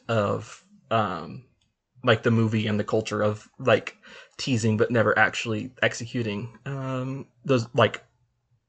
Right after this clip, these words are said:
uh, lesbian romantic relationships. Then it becomes, like, I,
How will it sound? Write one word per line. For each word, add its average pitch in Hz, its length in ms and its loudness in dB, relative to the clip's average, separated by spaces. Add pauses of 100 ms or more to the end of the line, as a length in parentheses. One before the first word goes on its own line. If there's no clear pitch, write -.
(120)
uh, 107 300 0
lesbian 107 520 0 (140)
romantic 110 420 0
relationships. - 800 -8 (720)
Then 120 180 2
it 104 100 -2
becomes, 107 560 -4
like, - 400 -6
I, 110 260 4